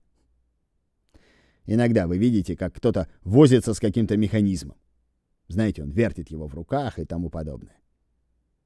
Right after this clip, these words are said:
И он оборачивается и небрежно говорит вам, что он специалист по таким механизмам. При этом он его ещё даже не включил,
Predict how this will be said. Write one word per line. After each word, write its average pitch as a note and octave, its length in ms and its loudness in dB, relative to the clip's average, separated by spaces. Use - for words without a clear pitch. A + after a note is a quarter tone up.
И - 80 -6
он G#3 140 0
оборачивается F3 840 2
и C#3 60 2
небрежно F#3+ 680 4
говорит D3+ 460 2
вам, A#2 200 -2
что F3 220 -4
он A#3+ 140 2
специалист G#3 840 -2
по A#2+ 120 -4
таким G#2+ 320 -4
механизмам. C2+ 680 -10
При C3 120 8
этом D3 220 6
он G2+ 80 2
его G2 200 2
ещё G2 280 0
даже A2+ 200 0
не A2+ 140 4
включил, G#2+ 520 -4